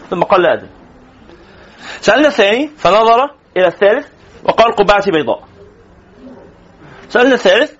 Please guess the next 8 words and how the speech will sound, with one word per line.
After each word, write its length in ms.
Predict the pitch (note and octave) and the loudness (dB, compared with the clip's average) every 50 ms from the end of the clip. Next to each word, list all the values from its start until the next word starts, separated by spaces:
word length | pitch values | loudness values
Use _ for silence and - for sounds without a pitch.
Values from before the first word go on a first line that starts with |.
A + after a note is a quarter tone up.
| - | -4
قال: 160 | A3 A3 G#3+ | -2 -2 -2
"قبعتي 340 | - G3+ F3 F3+ E3+ E3+ E3 | -2 -2 -2 -2 -2 -2 -4
حمراء". 280 | C3 B2+ A2 F#2+ - - - - - - - - - - - - - - - | -6 -4 -4 -6 -6 -8 -14 -20 -20 -20 -20 -20 -20 -20 -20 -20 -20 -12 -6
وإجا-، 340 | D3+ E3+ D#3 E3+ A3+ G#3+ - | -6 -2 0 2 2 2 2
والإجابة 500 | - - A3+ G3+ C4+ C#4+ C#4 D4 D4+ C#4+ - _ _ _ | 2 0 0 0 0 2 2 0 -2 -4 -6 _ _ _
صحيحة 400 | - - F3 G#3+ A#3+ B3 B3 A#3+ | -4 -2 0 0 0 0 -2 -2
من 120 | G#3+ G3+ | -2 -2
الثلاثة. 480 | F#3 - - F#3 D#3+ C#3+ A#2+ - - | -2 0 0 0 2 2 0 -2 -6